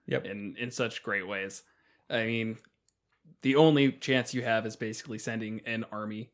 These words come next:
Speaker 2: against it, being like,
Speaker 1: <laughs>
Speaker 2: "Yeah, you can't just single 'em out. You gotta, you gotta fight through thirty of my minions. Go, have fun."
Speaker 1: Right.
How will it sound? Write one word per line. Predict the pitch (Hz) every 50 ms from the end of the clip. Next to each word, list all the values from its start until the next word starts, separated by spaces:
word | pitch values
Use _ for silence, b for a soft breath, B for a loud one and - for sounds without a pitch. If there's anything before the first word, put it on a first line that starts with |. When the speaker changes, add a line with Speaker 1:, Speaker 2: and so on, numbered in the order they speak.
| _
Speaker 2:
against | - 120 113 113 110 107 - -
it, | 110 104 - - - _ _ -
being | 120 120 117
like, | 117 123 - 101 120
Speaker 1:
<laughs> |
Speaker 2:
"Yeah, | 143 139 127
you | 131 135 135
can't | 131 - 131 117 110
just | - 113 107 -
single | - 110 104 95 98 95
'em | 95 95
out. | 92 92 92 - _
You | 120 113
gotta, | 110 107 101 101 98 - b b b b b b b -
you | 165 175
gotta | 180 156 139
fight | - - 165 147 139 -
through | 143 139 135
thirty | - - 139 131 127 123 123
of | 117
my | 117 113
minions. | 107 110 107 104 107 104 101 104 -
Go, | - - 117 107 104
have | - - 123 113 -
fun." | - 113 107
Speaker 1:
Right. | 104 101 107 110 - - - 170 165 - 240 208 - 220 202 - 185 196 185